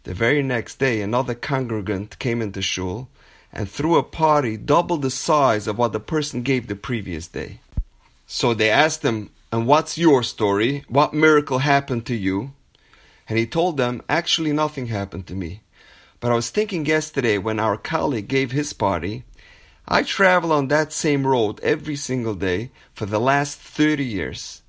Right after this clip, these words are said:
And Baruch Hashem, nothing has ever happened to me. Isn't that an even greater miracle? Do I have to wait for something tragic to happen to realize the Chasdei Hashem?" So that is why I'm giving Lekach and Brofen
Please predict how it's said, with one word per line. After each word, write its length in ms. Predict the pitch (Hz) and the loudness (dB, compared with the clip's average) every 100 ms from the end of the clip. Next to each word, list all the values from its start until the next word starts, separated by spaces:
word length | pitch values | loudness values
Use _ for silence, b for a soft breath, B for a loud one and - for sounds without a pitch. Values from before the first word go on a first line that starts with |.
| b b b | b b b
And 140 | - 101 | -10 2
Baruch 280 | 156 180 | 2 4
Hashem, 520 | 143 127 - 135 110 117 | 0 0 0 0 0 0
nothing 400 | 151 185 190 143 | 0 0 -2 -2
has 180 | 113 - | -2 0
ever 300 | 147 147 139 | 0 0 -2
happened 440 | 135 120 - 95 90 | 0 -2 -2 -8 -8
to 80 | |
me. 260 | 82 65 120 _ b b b b - | -10 -10 -16 _ b b b b -4
Isn't 340 | 165 190 151 | -2 0 0
that 240 | 143 151 | 4 4
an 200 | 135 113 - | 2 -4 -2
even 380 | 143 156 127 101 | -2 0 -4 -4
greater 420 | 101 107 107 127 | 0 2 2 -2
miracle? 540 | 151 160 165 190 190 - _ b b b b b b | -4 -4 -6 -8 -8 -12 _ b b b b b b
Do 120 | 104 | 2
I 100 | 110 | 4
have 200 | 123 170 | 4 0
to 100 | - | 0
wait 300 | 113 135 156 | 2 2 2
for 80 | - | -2
something 480 | 113 147 143 139 117 - | -2 0 0 -2 -8 -10
tragic 560 | - 135 131 139 131 - | -2 4 4 2 -4 -4
to 120 | 104 | 0
happen 340 | 127 135 123 113 | 2 0 -2 -6
to 100 | 101 | -2
realize 640 | 123 170 151 117 98 95 B - | 2 4 4 4 2 -4 B -6
the 80 | 104 | -6
Chasdei 540 | - 131 135 127 110 | -2 -2 -2 -2 -2
Hashem?" 460 | 98 90 95 127 165 _ _ _ _ _ b b b _ | -2 -4 -4 -6 -10 _ _ _ _ _ b b b _
So 180 | - | -8
that 320 | 98 117 131 131 | -2 2 2 0
is 140 | 107 | -2
why 160 | 101 98 | 0 0
I'm 180 | 98 107 | -2 -4
giving 200 | 98 98 | -4 -2
Lekach 340 | 101 - 98 | -2 -2 -8
and 140 | 92 | -6
Brofen 360 | 90 87 - - | -2 -4 -4 -10